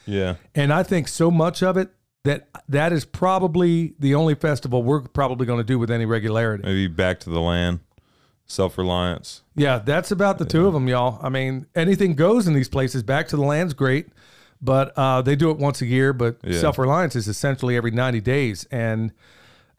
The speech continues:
Speaker 2: honestly, y'all, it is the, it is my favorite festival to go to. If you wanna sit there and you wanna ask me up close and personal some things I, you're never gonna hear me say on this microphone, um, that's where you'll find me,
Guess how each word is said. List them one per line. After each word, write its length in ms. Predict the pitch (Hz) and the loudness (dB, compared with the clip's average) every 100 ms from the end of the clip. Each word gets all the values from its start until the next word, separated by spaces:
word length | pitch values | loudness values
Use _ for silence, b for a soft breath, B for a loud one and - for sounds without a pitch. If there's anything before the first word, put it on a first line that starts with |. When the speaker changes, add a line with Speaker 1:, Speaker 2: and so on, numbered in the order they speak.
| _ _ | _ _
Speaker 2:
honestly, 460 | 131 147 156 160 151 | 0 2 2 2 2
y'all, 360 | 151 151 156 - | 4 4 4 2
it 180 | 147 | 2
is 240 | 147 139 104 | 4 2 2
the, 460 | 139 156 156 156 - | 2 4 4 0 0
it 140 | 147 | 2
is 160 | 143 110 | 2 0
my 240 | 131 147 | 0 0
favorite 380 | - 160 143 - | 0 0 0 -2
festival 380 | 143 143 131 127 | 0 0 -2 0
to 60 | 113 | 2
go 180 | 151 175 | 2 2
to. 220 | 180 185 | 4 2
If 100 | 131 | 4
you 120 | 139 | 2
wanna 180 | 190 170 | 2 0
sit 180 | 180 175 | -2 2
there 200 | 175 156 | 2 2
and 100 | 135 | 2
you 140 | 160 | 2
wanna 160 | 175 165 | 2 0
ask 260 | 160 156 156 | -2 -2 0
me 120 | 147 | 0
up 160 | 151 | -2
close 240 | - 151 143 | 0 0 0
and 100 | 117 | -2
personal 340 | 147 139 135 | 0 0 -2
some 160 | - 117 | -4 -4
things 240 | 143 143 131 | -2 0 0
I, 100 | 135 175 | -2 -2
you're 140 | 147 | 0
never 360 | 156 131 170 135 | 2 2 2 0
gonna 200 | 123 117 | 0 0
hear 120 | 120 | 0
me 100 | 120 | -2
say 160 | 113 127 | -2 -2
on 120 | 120 | 0
this 140 | 117 | -2
microphone, 600 | 135 139 139 156 151 151 - b b b b b - | -2 -2 -2 0 0 0 -4 b b b b b -4
um, 640 | 139 143 147 151 147 127 - _ _ | 0 2 2 2 0 -4 -10 _ _
that's 200 | 139 139 | -2 0
where 80 | 156 | 4
you'll 120 | 147 143 | 4 4
find 280 | 156 147 | 2 0
me, 120 | 107 | -2